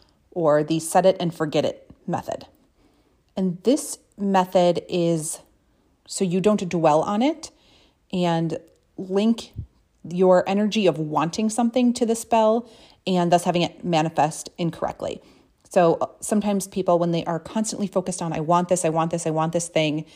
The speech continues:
and that sort of wanting, longing energy gets into that spell, it considers itself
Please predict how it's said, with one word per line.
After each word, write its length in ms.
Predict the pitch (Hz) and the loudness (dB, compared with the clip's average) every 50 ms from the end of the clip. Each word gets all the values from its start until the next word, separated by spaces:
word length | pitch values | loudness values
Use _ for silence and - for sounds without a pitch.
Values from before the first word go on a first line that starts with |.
| - - - _ _ _ - | -20 -20 -20 _ _ _ -4
and 440 | 180 170 160 156 156 156 147 - - - | -2 -2 0 0 0 0 -2 -2 -4 -6
that 440 | 180 165 165 175 165 - - - - _ - - | -4 2 4 4 4 4 2 -2 -20 _ -10 -6
sort 220 | - 180 165 160 | 0 2 4 4
of 180 | 165 151 151 156 | 4 2 2 -4
wanting, 680 | 151 151 143 165 139 151 165 160 - 170 175 170 165 | -8 -4 0 0 2 2 0 0 0 0 0 2 2
longing 400 | 151 147 147 156 156 165 165 - | 2 2 2 2 0 -2 -2 -2
energy 420 | 156 156 151 156 156 - 185 180 | -2 -4 -4 -4 -2 -2 -4 -4
gets 300 | 175 - 170 160 165 - - | -4 -2 -2 -4 -2 -4 -6
into 360 | - 175 170 165 - - 175 | -4 -2 -2 -2 -2 -4 -4
that 240 | 170 156 - - - | -4 -4 -6 -6 -10
spell, 480 | - - 143 147 160 226 294 302 - - - _ _ _ _ - _ _ _ _ _ _ - | -8 -4 0 4 4 4 4 4 0 -10 -20 _ _ _ _ -20 _ _ _ _ _ _ -6
it 120 | 190 190 | -4 0
considers 420 | - 208 196 - 226 226 214 214 | 0 2 4 4 6 6 6 4
itself 540 | 208 208 - 185 175 170 170 - - - - | 2 -2 2 4 4 4 4 0 -6 -16 -18